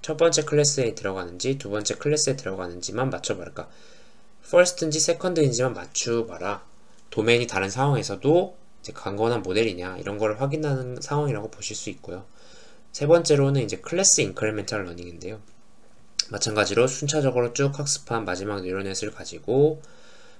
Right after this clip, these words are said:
어, 이번엔 태스크 구별을 다 없애고 이 안쪽에 있는 이 영, 일, 이, 삼,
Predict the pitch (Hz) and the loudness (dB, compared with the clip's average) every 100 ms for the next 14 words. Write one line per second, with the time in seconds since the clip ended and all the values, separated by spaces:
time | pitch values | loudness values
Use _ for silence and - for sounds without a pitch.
0 | - - 90 - 98 113 107 160 - 165 | -16 -8 -4 -2 2 2 2 0 0 0
1 | 143 98 104 104 101 85 - 92 90 123 | -2 0 2 2 0 -6 -6 -8 -4 -2
2 | 101 - - - - - - - - 87 | -2 -4 -18 -20 -20 -20 -20 -16 -12 -10
3 | 85 - 101 104 131 123 104 101 92 90 | -6 -2 0 2 4 4 2 -4 -6 -2
4 | 95 101 - 131 127 95 95 - 127 143 | -2 -2 -2 -2 -2 -4 -6 -4 -4 -4